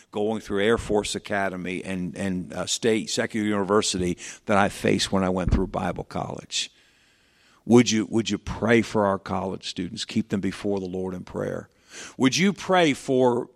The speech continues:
believers in our church, and we have a ton of them, who have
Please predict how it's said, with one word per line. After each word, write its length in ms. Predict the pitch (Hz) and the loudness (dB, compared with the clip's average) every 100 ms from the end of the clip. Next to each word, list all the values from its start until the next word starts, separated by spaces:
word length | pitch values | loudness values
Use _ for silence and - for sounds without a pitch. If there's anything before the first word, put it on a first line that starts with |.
| _ | _
believers 680 | - 120 117 131 120 117 113 | -2 0 4 4 4 2 0
in 80 | 107 | 0
our 160 | 101 | 0
church, 320 | - 120 107 | 0 0 0
and 80 | 107 | 2
we 60 | 117 | 0
have 140 | 104 | 0
a 100 | 92 - _ _ | -4 -10 _ _
ton 320 | - 151 165 | -8 -4 -2
of 140 | 117 | -4
them, 160 | 101 - _ _ _ _ _ _ _ _ _ _ _ _ _ _ _ _ | -6 -18 _ _ _ _ _ _ _ _ _ _ _ _ _ _ _ _
who 220 | 127 135 | 6 6
have 340 | 123 120 104 | 8 6 2